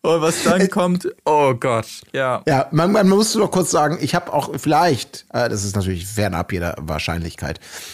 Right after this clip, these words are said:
Speaker 2: aber ich hab mich kurz dabei ertappt, äh, dass ich dachte, wer weiß. Vielleicht ist Maurice eigentlich, äh, nicht Maurice, sondern Alex einfach so ein Langzeitprank. So ein eingeschleifter Real-, äh, eingeschleuster Reality-Maulwurf. In Wirklichkeit ist das ein super Comedian.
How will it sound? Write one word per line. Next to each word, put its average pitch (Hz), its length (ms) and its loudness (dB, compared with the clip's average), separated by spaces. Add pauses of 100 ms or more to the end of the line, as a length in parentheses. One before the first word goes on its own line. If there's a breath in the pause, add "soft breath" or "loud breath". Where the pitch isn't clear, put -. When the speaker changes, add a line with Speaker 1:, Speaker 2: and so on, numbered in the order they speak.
(100)
Speaker 2:
aber 104 120 -2
ich 151 80 2
hab 147 140 0
mich 147 160 -2
kurz 165 200 -2
dabei 131 180 0
ertappt, 127 420 -4 (1040 soft breath)
äh, - 80 -6
dass 107 220 -2
ich 107 60 -4
dachte, 92 300 -4 (240)
wer 98 220 -4
weiß. - 520 -8 (440)
Vielleicht 107 260 0
ist 127 120 -4
Maurice 127 500 2
eigentlich, 113 460 -4
äh, 113 260 0
nicht 101 220 0
Maurice, 104 360 -2
sondern 87 340 -2
Alex 113 260 -2
einfach 104 240 -4
so 107 140 -2
ein 104 40 2
Langzeitprank. - 960 -6
So - 140 -4
ein 110 40 -2
eingeschleifter 156 640 -2
Real-, 156 220 2
äh, - 60 -4
eingeschleuster 151 640 0
Reality-Maulwurf. 117 960 0 (260 loud breath)
In 127 100 2
Wirklichkeit 185 260 2
ist 160 120 -4
das 156 100 0
ein 151 80 2
super 202 280 -2
Comedian. 156 680 2